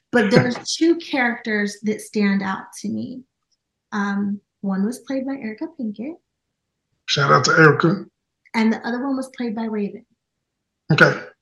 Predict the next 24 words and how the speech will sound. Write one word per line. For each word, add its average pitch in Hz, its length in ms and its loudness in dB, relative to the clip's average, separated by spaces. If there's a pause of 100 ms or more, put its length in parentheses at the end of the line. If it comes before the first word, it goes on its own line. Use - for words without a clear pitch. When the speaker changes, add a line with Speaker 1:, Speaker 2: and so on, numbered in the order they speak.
(120)
Speaker 1:
So - 300 0
Speaker 2:
Shout 220 100 2
out 156 80 4
Speaker 1:
when 285 100 2
Speaker 2:
to 330 40 0
Speaker 1:
you 339 200 6
Speaker 2:
Raven. 254 120 -2
Speaker 1:
wrote 269 380 -4
their 240 420 -2
characters, 233 800 -8 (100)
did 233 260 -4
you 294 160 -2
know 226 640 -4
that 208 320 -6
they 202 220 -2
were 208 160 -4
gonna 208 220 -4
be 214 100 -2
the 208 100 -6
ones 196 280 -6 (120)
playing 202 300 -4
them? 320 320 -8 (1160)
Speaker 2:
No, 190 480 8 (120)
I, 175 260 8